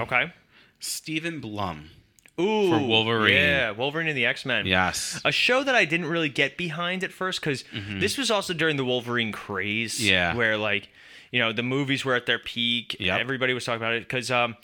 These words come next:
Speaker 1: it was almost like a spiritual successor to X-Men Evolution, which I really liked.
Speaker 2: Yep.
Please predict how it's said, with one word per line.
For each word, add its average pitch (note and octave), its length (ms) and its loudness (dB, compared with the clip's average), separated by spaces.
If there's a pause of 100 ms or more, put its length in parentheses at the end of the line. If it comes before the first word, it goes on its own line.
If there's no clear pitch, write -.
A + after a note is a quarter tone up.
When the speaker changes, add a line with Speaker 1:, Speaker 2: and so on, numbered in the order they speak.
(460)
Speaker 1:
it D#3 100 4
was D#3 140 -2
almost G#3+ 240 0
like C#3+ 140 2
a A2+ 40 -2
spiritual D3 500 -2
successor A#2+ 580 -2
to A2 680 -2
X-Men C3+ 300 0
Evolution, G#2+ 420 -4
which G#2+ 140 -6
I - 20 -2
really G#2 500 -4
liked. B2+ 360 -2
Speaker 2:
Yep. F2+ 200 -2